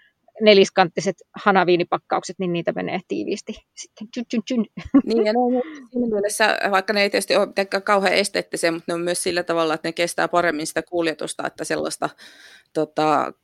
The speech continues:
Speaker 2: äh, kuljetuksen aikana tapahtuvaa hävikkirikkoutumista, niin niiden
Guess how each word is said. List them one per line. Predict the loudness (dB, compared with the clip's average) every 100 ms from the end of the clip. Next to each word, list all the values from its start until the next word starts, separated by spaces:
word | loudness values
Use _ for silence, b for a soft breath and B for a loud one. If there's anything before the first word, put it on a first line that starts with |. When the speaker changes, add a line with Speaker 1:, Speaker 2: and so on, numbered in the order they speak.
| -6
Speaker 2:
äh, | -4 -4 -4
kuljetuksen | 0 0 0 -4 -6 -6 -6 -10 -14 B -14 -4
aikana | -2 0 -2 -4
tapahtuvaa | -4 -4 -2 -2 0 0 0 0 -4 -2
hävikkirikkoutumista, | -2 -2 -4 -4 -4 -4 -2 -2 -2 -4 -6 -6
niin | -6 -6
niiden | -6 -6 -6 -8